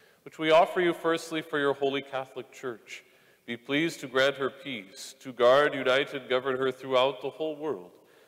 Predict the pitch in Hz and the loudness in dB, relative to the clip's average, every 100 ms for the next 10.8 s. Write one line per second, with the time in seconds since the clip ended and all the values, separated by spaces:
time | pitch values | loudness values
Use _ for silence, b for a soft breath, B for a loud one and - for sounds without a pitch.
0 | b - 120 147 156 151 143 135 131 151 | b -6 0 2 2 0 -2 -4 -4 -4
1 | 147 151 147 - 131 139 - 139 - 117 | -2 -2 -6 -2 0 0 -2 -8 0 2
2 | 110 - 139 151 123 117 107 139 139 107 | 2 0 -2 -2 -4 -6 -6 -2 0 0
3 | 104 101 127 - 107 - b b b b | -2 -6 -10 -12 -18 -20 b b b b
4 | - 110 113 - 139 135 123 110 110 113 | -4 -2 -2 0 2 2 2 0 2 2
5 | 127 123 110 110 107 113 - 143 - 104 | 2 2 -2 -2 -8 -12 -12 -14 -12 -12
6 | 104 98 107 - 123 123 156 147 143 143 | -12 -12 -14 -8 0 2 2 2 0 0
7 | 135 127 147 151 147 - 123 - - 147 | -6 -4 -2 -2 -8 -10 -10 -10 -8 -8
8 | 104 - _ b b b 127 135 135 139 | -8 -12 _ b b b -2 0 2 0
9 | 131 - 131 139 - 135 135 123 123 - | -2 -6 -6 -8 -6 -6 0 0 -2 -4
10 | 123 - 113 - - 139 101 | -4 -4 -10 -6 0 0 0